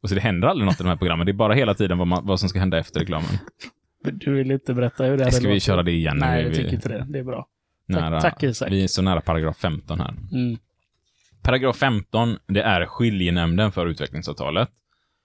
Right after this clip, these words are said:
Speaker 1: Och en skiljenämnd, det har vi pratat lite om innan. Eh, vad kan det ha varit för avsnitt? När vi pratade om Arbetsdomstolen kan det vara avsnitt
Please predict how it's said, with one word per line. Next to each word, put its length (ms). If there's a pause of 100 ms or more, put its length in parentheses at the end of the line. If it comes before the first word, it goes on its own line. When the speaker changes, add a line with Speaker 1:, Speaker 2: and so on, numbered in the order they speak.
(440)
Speaker 1:
Och 100
en 60
skiljenämnd, 500
det 60
har 40
vi 100
pratat 220
lite 180
om 80 (100)
innan. 600 (280)
Eh, 260
vad 120
kan 120
det 60
ha 60
varit 100
för 120
avsnitt? 580
När 80
vi 60
pratade 280
om 40
Arbetsdomstolen 600
kan 80
det 40
vara 100
avsnitt 520